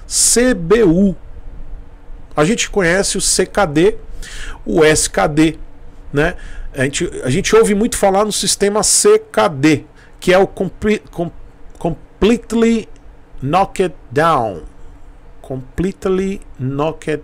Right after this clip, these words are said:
Down. Que, e eu vou mostrar aqui pra vocês, agora aqui na tela. Isso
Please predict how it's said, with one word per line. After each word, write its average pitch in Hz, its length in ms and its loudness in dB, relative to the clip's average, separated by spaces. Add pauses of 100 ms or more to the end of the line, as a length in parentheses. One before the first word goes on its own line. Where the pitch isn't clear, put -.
Down. 110 380 -2 (560)
Que, 214 260 -2 (140)
e 214 80 -8
eu 196 80 4
vou 220 140 2
mostrar 156 300 2
aqui 131 120 -6
pra 123 140 -2
vocês, 127 360 0
agora 123 220 0
aqui 117 140 -6
na 110 100 -4
tela. 147 420 2 (840)
Isso 151 260 2